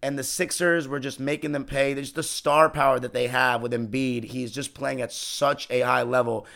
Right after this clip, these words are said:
and he took it to the next level in the third quarter. I know, you know, Chuck and Shaq said something in the, at halftime,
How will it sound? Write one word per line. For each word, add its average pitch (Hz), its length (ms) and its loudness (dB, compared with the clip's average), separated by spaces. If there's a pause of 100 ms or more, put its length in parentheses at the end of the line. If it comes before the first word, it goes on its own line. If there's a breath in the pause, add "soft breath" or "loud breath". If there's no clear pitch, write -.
(120)
and 131 80 -6
he 135 60 -6
took 151 140 -2
it - 40 -6
to 123 80 -12
the 135 60 -4
next 131 220 -4
level 127 240 2
in 120 60 -2
the 113 80 -6
third 127 300 -2
quarter. 110 420 -2 (260 loud breath)
I 120 80 -2
know, 127 140 0
you 131 140 -6
know, 131 80 0
Chuck 175 340 2
and 160 100 -2
Shaq 156 420 2
said 147 220 0
something 135 360 -2
in 127 120 -4
the, 101 120 -6
at 120 140 -2
halftime, 120 600 0